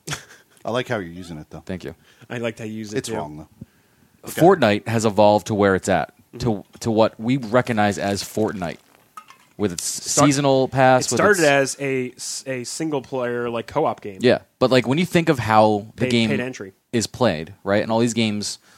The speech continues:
Speaker 2: like, uh, like Battle, um, Field, right, like, like, all the modes that get introduced that are
Speaker 1: Mm-hmm.
Speaker 2: little battle royales, they all take little cues from this, right? Apex was designed,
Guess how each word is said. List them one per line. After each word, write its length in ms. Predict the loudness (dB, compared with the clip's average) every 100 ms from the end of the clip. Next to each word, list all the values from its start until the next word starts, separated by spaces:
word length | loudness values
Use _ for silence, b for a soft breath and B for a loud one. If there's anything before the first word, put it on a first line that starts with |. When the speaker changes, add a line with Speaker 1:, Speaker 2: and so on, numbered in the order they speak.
| b
Speaker 2:
like, 340 | -2 -2 -2 0
uh, 440 | 2 2 2 -2 -4 -6
like 300 | -4 -4 0
Battle, 500 | 2 4 2 -2 -6 -2
um, 420 | -2 -2 -8 -14 _
Field, 380 | -6 -4 -4 -8 _
right, 220 | 0 0 0
like, 140 | -6 _ -4
like, 160 | 0
all 100 | 2
the 80 | 2
modes 400 | 4 4 2 0
that 80 | -4
get 100 | -4
introduced 480 | -4 -6 -6 -6 -6
that 100 | -4
are 160 | -2
Speaker 1:
Mm-hmm. 120 | -4 -10 b -6
Speaker 2:
little 120 | 0
battle 280 | 2 2 2
royales, 580 | 0 2 2 0 -6 -10
they 140 | -2 4
all 380 | 4 4 -2 _ _
take 220 | -4 -2 0
little 240 | -2 -2
cues 340 | -6 -8 -6
from 200 | -6 -6
this, 220 | -8 -8 0
right? 200 | 0 0 B B B B
Apex 400 | 2 4 4 2
was 120 | -2 0
designed, 520 | 2 4 2 -2